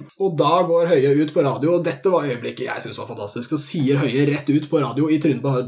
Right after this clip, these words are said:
Hadia Tajik, der, eh, at bøter er alltid feil sanksjon for bruk av narkotika. Og Hadia Tajik brukte eksempelet, folk som er på fest, nitten-åringer som tar rus for å tøffe seg,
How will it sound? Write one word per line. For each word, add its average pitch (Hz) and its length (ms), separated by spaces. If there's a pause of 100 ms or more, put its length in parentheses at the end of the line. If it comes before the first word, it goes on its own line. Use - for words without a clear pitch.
(120)
Hadia 123 320
Tajik, 120 320
der, 117 220 (260)
eh, 143 260 (140)
at 170 160
bøter 190 560 (240)
er 160 180
alltid 151 320
feil 208 320
sanksjon 226 460 (100)
for 180 240
bruk 147 460 (160)
av 127 100
narkotika. 104 380 (260)
Og 160 240
Hadia 160 160
Tajik 170 320
brukte 165 240
eksempelet, 165 440
folk 147 280
som 175 160
er 135 120
på - 80
fest, - 360
nitten-åringer 147 560
som 180 100
tar 165 220
rus 151 160
for 143 160
å 160 80
tøffe - 320
seg, 247 220